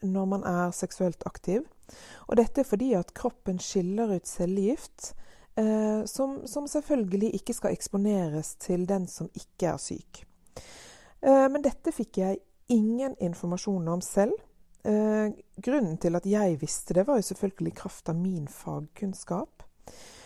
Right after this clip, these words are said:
Men, eh, det ble aldri tatt opp som et tema.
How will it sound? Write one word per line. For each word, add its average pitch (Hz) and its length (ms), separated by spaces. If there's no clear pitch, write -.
Men, 240 420
eh, 233 260
det 240 120
ble 240 200
aldri 208 320
tatt - 320
opp - 120
som 175 240
et - 80
tema. 170 380